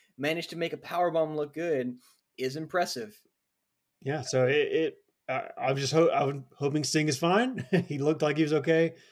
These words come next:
Speaker 1: Yeah.
Speaker 2: Uh, I mean, it killed him. He, he basically just laid there and was looking up at the ceiling. They had a ceiling camera to, like, I don't know. This is not the best camera angle that, uh, if you wanna make Sting look good. <laughs>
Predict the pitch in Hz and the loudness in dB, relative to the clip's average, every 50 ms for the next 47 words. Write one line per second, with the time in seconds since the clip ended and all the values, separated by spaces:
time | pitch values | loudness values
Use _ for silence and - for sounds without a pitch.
0 | - - - - 139 120 123 131 131 131 127 123 117 - - _ _ _ _ _ | -20 -20 -12 -8 -6 -4 0 2 4 4 4 2 0 -4 -12 _ _ _ _ _
1 | _ _ _ - 127 143 156 143 135 131 - 165 185 190 151 147 143 147 139 143 | _ _ _ -4 -2 2 2 0 0 2 6 6 8 8 6 4 0 -2 -2 -2
2 | 139 139 135 135 127 156 156 135 151 143 131 123 117 143 147 147 131 139 147 143 | 0 0 0 2 4 4 2 4 0 -2 -4 -4 -2 0 0 2 2 2 2 2
3 | 131 120 113 131 131 117 107 131 143 135 - - 120 143 123 113 - - 143 139 | 2 0 -4 -6 -8 -4 -2 -2 -2 0 -2 -4 -4 -4 -6 -6 -4 -2 -2 -2
4 | 143 143 139 131 135 139 131 120 120 117 - _ - - - - - 147 156 151 | 0 0 2 2 2 2 2 0 -4 -8 -16 _ -16 -8 -6 -4 -2 0 0 0
5 | 147 135 127 151 151 151 147 151 151 151 151 135 127 131 127 127 127 123 - _ | -2 -2 0 0 0 0 2 2 2 2 0 0 0 2 2 2 2 0 -2 _
6 | _ _ _ _ _ _ _ _ _ _ _ _ 131 131 - - 151 170 214 196 | _ _ _ _ _ _ _ _ _ _ _ _ -18 -10 2 4 6 6 6 6
7 | 180 180 170 175 175 160 165 160 147 143 180 175 156 143 123 170 170 170 - - | 6 4 4 2 2 2 2 2 2 2 2 2 2 4 6 6 6 6 4 2
8 | 160 156 156 165 156 151 160 160 170 170 165 180 190 - _ _ - 135 139 147 | 2 2 4 4 2 2 2 2 2 2 0 0 -4 -8 _ _ -2 -2 -2 -2
9 | 147 147 127 123 127 120 - 143 139 151 143 135 135 151 135 - - - 151 147 | -4 -2 0 0 0 0 -2 -2 -2 0 0 0 0 -2 -2 -4 -4 -2 -2 -2
10 | 143 135 135 143 143 135 - - _ _ _ _ _ _ _ _ _ _ - 120 | 0 0 0 0 -2 -6 -10 -20 _ _ _ _ _ _ _ _ _ _ -4 0
11 | 143 147 156 165 170 180 170 175 180 131 - | 2 4 6 4 4 2 -4 -4 -8 -10 -10